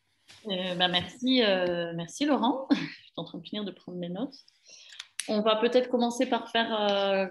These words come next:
quand même prendre quelques questions, même si j'imagine qu'on va avoir pas mal de dialogue entre les deux communications pour pouvoir avoir des questions précises sur ton, sur ta présentation, ensuite un peu sur, euh, pareil pour Mehmet,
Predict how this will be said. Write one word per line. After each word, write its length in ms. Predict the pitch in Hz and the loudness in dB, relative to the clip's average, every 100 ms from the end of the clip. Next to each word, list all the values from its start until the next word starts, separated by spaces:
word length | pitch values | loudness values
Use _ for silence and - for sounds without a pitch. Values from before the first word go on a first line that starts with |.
| - | -2
quand 80 | 220 | 2
même 260 | 233 233 | 4 4
prendre 300 | 233 233 220 | 2 0 0
quelques 340 | 220 220 226 220 | 2 0 0 -2
questions, 480 | 220 - 262 269 | -2 0 2 4
même 180 | 262 233 | 4 2
si 180 | 226 226 | -2 -4
j'imagine 400 | 226 226 226 247 | -2 0 0 0
qu'on 80 | 233 | 0
va 80 | 214 | 0
avoir 180 | 202 | 0
pas 80 | 208 | 0
mal 140 | 214 214 | 0 0
de 80 | |
dialogue 320 | 208 214 220 214 | 0 0 0 -4
entre 240 | 202 202 | -6 -2
les 100 | 202 196 | -2 -2
deux 100 | 208 | -2
communications 800 | 220 214 208 - 254 247 247 | -2 -2 -2 -2 -2 -2 -2
pour 160 | 240 208 | -2 -8
pouvoir 320 | 185 196 190 | -2 0 0
avoir 180 | 190 185 | -2 -2
des 80 | 190 | -2
questions 300 | 208 - 208 | -4 -4 -8
précises 480 | - 214 - 226 - | -6 -6 -4 -6 -4
sur 240 | 233 - | -8 -6
ton, 600 | 214 214 196 190 185 180 - _ _ - | -8 -4 -4 -4 -6 -8 -10 _ _ -8
sur 160 | 226 | -4
ta 100 | 226 | -2
présentation, 800 | 220 220 208 208 196 - 226 226 | -2 -2 -2 -2 -2 -4 -4 -2
ensuite 380 | 208 202 214 208 | -2 -4 -8 -8
un 100 | 185 | -8
peu 120 | 202 | -10
sur, 220 | 190 185 175 | -8 -8 -6
euh, 140 | 170 175 - 196 - - - | -8 -10 -16 -18 -18 -18 -4
pareil 260 | 196 202 208 | 0 0 0
pour 140 | 202 | -2
Mehmet, 260 | 196 202 | 0 0